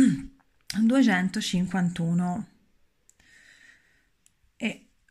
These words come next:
questo è un color pescato, color pesca, anche questo bellissimo.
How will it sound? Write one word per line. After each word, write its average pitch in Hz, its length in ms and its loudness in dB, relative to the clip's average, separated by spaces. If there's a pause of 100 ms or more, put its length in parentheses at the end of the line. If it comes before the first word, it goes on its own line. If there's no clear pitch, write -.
(200)
questo 214 600 -6 (280)
è - 280 -10 (240)
un 202 140 -4
color 196 360 -8
pescato, 208 800 -8 (1200)
color 190 280 -12
pesca, 269 720 -8 (2250)
anche 180 300 -8
questo 185 400 -10
bellissimo. 180 1300 -2